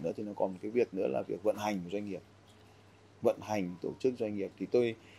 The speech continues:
đã là nói rằng bây giờ là đưa cho người, đưa người ta, doanh nghiệp người ta đến, thì đâu người ta đến gặp ông luật sư, người ta chỉ hỏi về việc luật sư đâu. Ban đầu có thể là chỉ gọi là cái việc luật sư.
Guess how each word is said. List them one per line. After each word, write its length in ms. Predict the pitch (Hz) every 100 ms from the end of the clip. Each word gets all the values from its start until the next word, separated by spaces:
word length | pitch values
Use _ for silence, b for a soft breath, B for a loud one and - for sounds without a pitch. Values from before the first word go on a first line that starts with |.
| b -
đã 220 | 143 143
là 200 | 143 123
nói 240 | 113 113
rằng 180 | 135 113
bây 120 | 113
giờ 160 | 113 107
là 100 | 98
đưa 240 | 107 120 110 -
cho 60 |
người, 160 | 110 101 -
đưa 160 | 113 110
người 160 | 104
ta, 120 | 104 107
doanh 160 | 117
nghiệp 160 | 113 95
người 180 | 90 104
ta 0 |
đến, 220 | 104 101 80 - - - -
thì 80 | 110
đâu 200 | 131 131
người 140 | 127
ta 80 | 107
đến 260 | 110 107 135
gặp 140 | 135
ông 180 | 123 123
luật 120 | 104
sư, 220 | - 131
người 140 | 120 101
ta 80 | 107
chỉ 160 | 95
hỏi 300 | 82 101 76
về 120 | 71
việc 200 | 80 87 -
luật 140 | 92
sư 220 | - 139 135
đâu. 200 | 131 156 - - - -
Ban 220 | 135 139
đầu 240 | 127 107
có 200 | 98 123 165
thể 220 | 170 101
là 120 | 82
chỉ 160 | - 78
gọi 140 | 82
là 100 | 92
cái 160 | - 123
việc 200 | 120 101
luật 120 | 98
sư. 240 | - 131